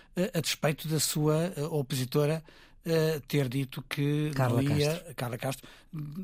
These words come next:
Speaker 1: que não ia alimentar divergências internas. Mas estes dois dados, a imagem do Congresso e a vitória por escassa margem, são dois dados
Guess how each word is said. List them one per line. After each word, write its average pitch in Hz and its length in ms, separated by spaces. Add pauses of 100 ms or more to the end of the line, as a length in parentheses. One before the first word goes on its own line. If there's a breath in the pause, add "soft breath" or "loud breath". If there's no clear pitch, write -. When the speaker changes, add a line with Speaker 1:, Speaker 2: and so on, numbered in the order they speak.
(280)
Speaker 1:
que - 140
não 143 180
ia 151 340
alimentar 143 800
divergências 143 640
internas. 147 460 (340 loud breath)
Mas 151 260 (220 loud breath)
estes 240 260
dois 175 240
dados, 131 420
a - 80
imagem 185 520
do 202 100
Congresso 139 580 (400 soft breath)
e 170 160
a 165 60
vitória 143 800
por 151 240
escassa - 400
margem, 160 500 (160 loud breath)
são 165 280
dois 143 180
dados 151 640